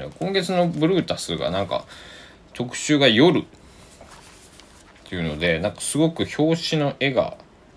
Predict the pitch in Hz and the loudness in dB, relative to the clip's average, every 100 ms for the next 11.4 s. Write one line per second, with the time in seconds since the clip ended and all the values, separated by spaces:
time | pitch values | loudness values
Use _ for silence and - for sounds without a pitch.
0 | 120 120 98 80 76 87 78 92 - - | 0 2 2 2 0 -4 -6 -8 -6 -4
1 | 101 - 156 127 117 117 - 107 107 80 | 0 4 4 4 0 -2 -6 -8 -6 -8
2 | - - - - - - - 101 90 101 | -8 -14 -20 -20 -20 -12 -8 -6 -4 -4
3 | - - - - - 92 87 113 - 95 | -6 -16 -16 -16 -10 -10 -6 -6 -4 -4
4 | 82 64 82 - - - - - - - | -4 -8 -14 -14 -14 -18 -20 -20 -20 -20
5 | - - - - - - - - - - | -20 -20 -20 -20 -20 -20 -20 -20 -20 -20
6 | - - - 52 - - - - - - | -20 -16 -14 -14 -16 -18 -18 -20 -20 -20
7 | - - - - - - - - 87 80 | -20 -20 -20 -20 -20 -20 -20 -14 -8 -8
8 | 73 - - 87 - - - - - - | -8 -12 -10 -12 -10 -16 -20 -20 -20 -20
9 | - - - - - 87 98 107 - - | -20 -20 -20 -20 -18 -6 -2 -2 -6 -14
10 | - - - - - - - - - - | -14 -14 -14 -16 -16 -18 -20 -20 -20 -18
11 | - - - | -18 -18 -20